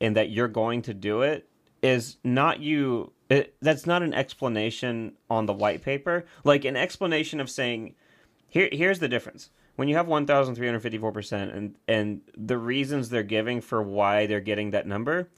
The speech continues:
is a different discussion than saying, "We guarantee you five percent if you stake in Ethereum as Coinbase." The reasoning for how you get a percentage in, say, for example, staking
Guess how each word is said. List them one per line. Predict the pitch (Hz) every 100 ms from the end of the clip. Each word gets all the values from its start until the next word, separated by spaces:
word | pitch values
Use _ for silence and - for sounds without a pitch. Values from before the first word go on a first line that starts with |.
| _ - _ _
is | 139 139
a |
different | 135 110 160 165 175 151 143 - -
discussion | 123 - - 135 131 127
than | 110 107
saying, | - 113 107 104 - _ -
"We | 135
guarantee | 143 117 131 131 123 123
you | 117
five | - 110 107
percent | 107 - 107 101 - _ _ _ _ -
if | 113
you | 120
stake | - 123 110
in | 113
Ethereum | 104 - 107 104 101 98
as | 95
Coinbase." | - 104 101 85 60 - - _ _ _ _ -
The | 131
reasoning | 127 165 208 180 143 135 127
for | -
how | 113 120
you | 127 127
get | 123
a | 117
percentage | 110 110 - 113 110 104 107
in, | 107 101
say, | - 104
for | 101 104
example, | 98 101 98 101
staking | 95 - 107 117 170 185